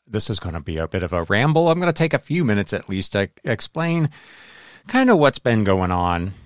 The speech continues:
here with, uh, with me. So it's a, there's been a lot of things that have all kinda conspired together. They've all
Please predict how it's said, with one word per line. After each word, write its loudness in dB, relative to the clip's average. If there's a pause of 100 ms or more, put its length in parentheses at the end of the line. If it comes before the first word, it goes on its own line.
(120)
here -2 (140)
with, -6 (180)
uh, -10 (500)
with -2
me. -2 (220)
So 4 (3000)
it's -2
a, 0 (140)
there's -2
been 2
a 2
lot 2
of -4
things -4
that -2
have -2
all 6
kinda 0
conspired -2
together. -6
They've -4
all 4